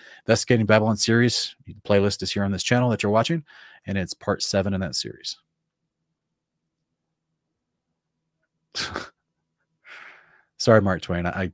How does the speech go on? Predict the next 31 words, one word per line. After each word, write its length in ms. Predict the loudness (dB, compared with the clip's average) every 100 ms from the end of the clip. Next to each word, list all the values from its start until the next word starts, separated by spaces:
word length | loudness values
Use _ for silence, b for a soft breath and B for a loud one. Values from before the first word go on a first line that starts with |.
| -8
I, 100 | -8
I'm 100 | -8 _ _ -10
not 260 | -4 -4
gonna 160 | -4 -6
answer 320 | -4 -4 -4
how 300 | -2 -4 -6 _ -10
the 80 |
Babylon 300 | -2 -2 -2
series 300 | -4 -4 -4 -2
ends. 460 | 0 2 2 -2 -8 B B B
If 160 | -6 2
you 60 |
haven't 240 | 4 6 6
already 180 | 4 4
picked 260 | 2 2
up 140 | 2 4
all 100 | 2
the 80 | 2
clues 280 | 4 6
I've 160 | 6 4
dropped 300 | 4 4 4
throughout 240 | 2 2
the 60 | 0
previous 460 | -4 0 0 0 -2
eighteen 320 | -4 -4 -2
parts, 460 | 2 2 2 -10 -12 B B B B
uh, 220 | -2 -2
s-, 120 | -4
definitely 300 | -4 -4 -2
stay 200 | -2 -2
tuned. 380 | 0 0 0 -4